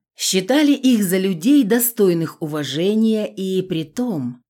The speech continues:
почитали Фалалея морехода человеком необыкновенно счастливым, через то, что он имел жену, исполненную всех телесных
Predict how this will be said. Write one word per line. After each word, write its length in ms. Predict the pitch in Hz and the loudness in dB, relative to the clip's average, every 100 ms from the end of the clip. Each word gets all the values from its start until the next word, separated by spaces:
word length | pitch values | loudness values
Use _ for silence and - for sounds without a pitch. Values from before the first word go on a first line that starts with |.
| _ | _
почитали 640 | 170 170 196 226 294 294 | -2 0 -2 0 2 0
Фалалея 540 | 285 247 226 208 277 226 | 2 2 2 2 2 2
морехода 580 | 196 190 - 208 254 | 2 -2 -4 -2 -2
человеком 640 | 254 214 202 185 269 254 220 | -4 -2 -2 -2 -4 -2 0
необыкновенно 1000 | 196 165 160 165 151 143 202 269 247 240 | 0 -4 -6 -6 -4 -4 -2 0 0 -2
счастливым, 920 | 240 269 - 262 240 135 117 87 67 _ _ _ | -6 -8 -8 -4 -4 -6 -8 -10 -12 _ _ _
через 380 | - 302 320 - | 0 2 2 0
то, 220 | - 277 | 2 2
что 260 | 277 - 185 - | 0 -4 -6 -2
он 380 | 165 226 254 240 | 0 2 2 0
имел 460 | 202 196 196 190 180 | 0 0 2 0 0
жену, 580 | 143 165 165 190 262 240 | -2 -2 0 2 0 0
исполненную 880 | 247 240 - 277 262 240 226 220 220 | -2 -2 -2 0 2 4 4 2 0
всех 560 | - - 180 151 143 | -4 -4 -2 -4 -10
телесных 800 | - 139 135 160 220 - 202 202 | -10 -8 -4 -4 -6 -8 -8 -10